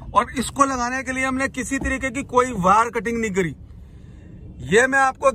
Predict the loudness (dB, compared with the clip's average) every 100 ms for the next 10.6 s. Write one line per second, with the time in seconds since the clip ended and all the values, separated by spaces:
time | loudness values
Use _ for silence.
0 | 4 4 2 -2 0 0 2 2 2 0
1 | -4 -4 -2 0 0 -4 -4 -8 -2 -2
2 | -2 -12 -10 -10 -6 -2 0 -2 0 -2
3 | 0 -2 -2 -2 -4 -2 0 0 -2 -2
4 | 0 0 -6 0 2 2 0 -6 -4 -4
5 | -4 -4 -4 -6 -8 -14 -18 -20 -14 0
6 | 2 2 -2 -2 -4 -6 -14 -18 -18 -6
7 | -2 2 2 0 -2 -2 0 0 2 0
8 | 0 0 -2 -6 -18 -18 -18 -16 -14 -10
9 | -2 0 0 0 2 4 2 2 2 0
10 | 0 -4 -2 -2 0 0